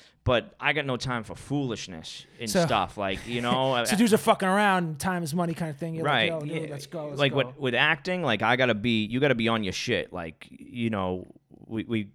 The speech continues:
Speaker 1: I get everybody into the vibe, and pe-, mo-, most of my actors, like, the, one of the film festivals that reached out to me and go,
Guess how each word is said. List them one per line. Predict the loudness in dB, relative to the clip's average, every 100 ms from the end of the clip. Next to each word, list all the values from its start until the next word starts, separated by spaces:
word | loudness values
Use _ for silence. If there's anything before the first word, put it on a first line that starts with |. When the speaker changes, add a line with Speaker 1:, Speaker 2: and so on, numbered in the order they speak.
| -4
Speaker 1:
I | 0
get | 2
everybody | 2 2 0
into | -2
the | -4
vibe, | 0 2 2
and | 0 -4
pe-, | -8
mo-, | -8 -6 -6 -6
most | -6 -6 -6
of |
my | -8
actors, | -6 -8 -10 -12
like, | -12 -12
the, | -16 -10
one | -6
of | -4
the | -4
film | -4 -4
festivals | -4 -4 -6
that | -8
reached | -8 -10 -8
out | -6 -6
to | -8
me | -8
and |
go, | -8